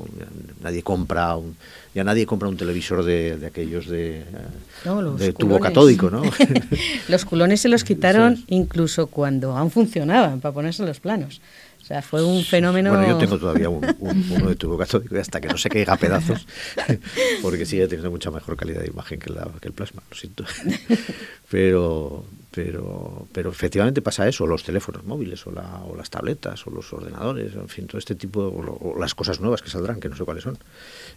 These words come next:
Speaker 1: eh, tiene una vida rápida, ¿no? Y eso hace que efectivamente los que se van quedando obsoletos se bajen de precio rápidamente.
Speaker 2: Rápidamente.
Speaker 1: Para
Speaker 2: Eh,
Speaker 1: poder venderlos, ¿no? Porque si no se quedan ahí
Speaker 2: se van quedando
Speaker 1: en las estanterías.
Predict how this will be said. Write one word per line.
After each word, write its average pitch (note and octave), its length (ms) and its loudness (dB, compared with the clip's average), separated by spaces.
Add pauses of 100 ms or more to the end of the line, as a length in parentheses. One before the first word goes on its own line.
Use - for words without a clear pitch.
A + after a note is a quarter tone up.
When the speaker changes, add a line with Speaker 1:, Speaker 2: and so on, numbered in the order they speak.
Speaker 1:
eh, E2+ 840 2 (440)
tiene G#2+ 220 2
una A2+ 180 4
vida G2+ 480 4
rápida, F2 440 0
¿no? A#2+ 260 -8
Y F2+ 420 -8
eso F#2+ 720 -4
hace G#2 220 -4
que G2+ 220 -2 (480)
efectivamente F#2 480 -4
los G2+ 140 0
que - 100 -8
se - 80 -4
van F2 180 0
quedando F#2+ 260 0
obsoletos G2 480 -2
se - 140 -4
bajen D#2 240 -4
de D#2 80 -8
precio F#2+ 260 -6
rápidamente. F#2 460 -10
Speaker 2:
Rápidamente. D#3+ 540 -2 (840)
Speaker 1:
Para E2+ 160 -6
Speaker 2:
Eh, D2+ 40 -4
Speaker 1:
poder E2 200 -4
venderlos, F#2 480 -6
¿no? F#2+ 100 -12
Porque F#2 240 -18
si - 120 -16
no F2+ 100 -14
se F2 120 -16
quedan F2+ 240 -14
ahí F#2+ 400 -14 (100)
Speaker 2:
se D#3+ 80 -8
van D3+ 160 -8
quedando C#3+ 600 -4 (120)
Speaker 1:
en F2 60 -8
las D#2 100 -8
estanterías. - 520 -12